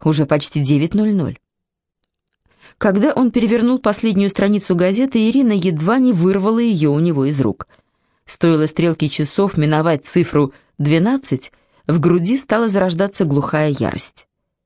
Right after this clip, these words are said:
Разве это не право Лоренса побыть несколько минут с женой, прежде чем погрузиться в работу, занимающую его по много часов в день? Если бы Лоренс когда-нибудь переживал то же самое,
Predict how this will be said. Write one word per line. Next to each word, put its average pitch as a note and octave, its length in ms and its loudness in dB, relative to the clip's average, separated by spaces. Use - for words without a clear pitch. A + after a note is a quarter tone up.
Разве C#3+ 420 2
это C#3 140 -2
не C#3+ 140 2
право A3 300 0
Лоренса D#3+ 540 0
побыть E3 320 2
несколько D3+ 420 0
минут D#3 420 0
с E3 60 -2
женой, F#3+ 540 -2
прежде D#3 340 2
чем G3+ 200 0
погрузиться F#3+ 540 0
в D#3 40 0
работу, G3 480 0
занимающую D3+ 800 0
его D3 240 0
по E3 180 0
много D3+ 380 0
часов D#3+ 340 -2
в D3 80 -2
день? A2+ 260 -2
Если A3+ 300 0
бы F#3+ 100 0
Лоренс G#3+ 440 -2
когда-нибудь F#3+ 760 0
переживал F3 560 0
то - 200 -4
же F3+ 140 -2
самое, C#3 560 -2